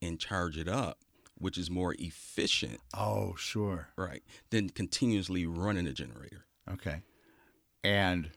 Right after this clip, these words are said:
Speaker 2: the company, John Williams, uh, of Ontario Contracting, uh, real estate developer in the area,
Speaker 1: Mm-hmm.
Speaker 2: involved in a lot of buildings, uh, demolition and, uh, redevelopment,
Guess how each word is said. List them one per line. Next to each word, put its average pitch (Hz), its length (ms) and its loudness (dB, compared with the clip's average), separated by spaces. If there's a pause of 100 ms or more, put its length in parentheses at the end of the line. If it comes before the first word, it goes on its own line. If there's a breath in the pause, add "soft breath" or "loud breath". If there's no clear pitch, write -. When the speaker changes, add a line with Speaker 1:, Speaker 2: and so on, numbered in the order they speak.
(160)
Speaker 2:
the 85 100 0
company, 107 580 2
John 92 500 2
Williams, 95 640 0
uh, 73 380 2 (160)
of 80 360 0
Ontario 85 800 0 (100)
Contracting, 87 760 0 (180)
uh, 67 360 -2 (460)
real 101 220 2
estate 101 300 0
developer 90 460 0
in 87 80 0
the 85 120 0
area, 87 340 0
Speaker 1:
Mm-hmm. 76 100 -8 (340 loud breath)
Speaker 2:
involved 87 340 2
in 85 80 0
a 82 40 0
lot 80 160 2
of 71 180 -8
buildings, 87 540 0
uh, 76 220 -2 (200)
demolition 82 760 -2
and, 69 360 -4
uh, 65 140 -2
redevelopment, 78 720 -2